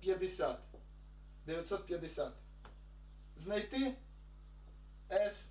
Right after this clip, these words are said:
соте. Знайти усі с-,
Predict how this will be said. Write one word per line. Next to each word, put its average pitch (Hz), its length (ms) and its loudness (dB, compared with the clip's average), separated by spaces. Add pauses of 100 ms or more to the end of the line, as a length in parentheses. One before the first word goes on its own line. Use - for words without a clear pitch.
(920)
соте. 151 380 4 (580)
Знайти 185 440 2 (1500)
усі 220 360 2
с-, - 240 -2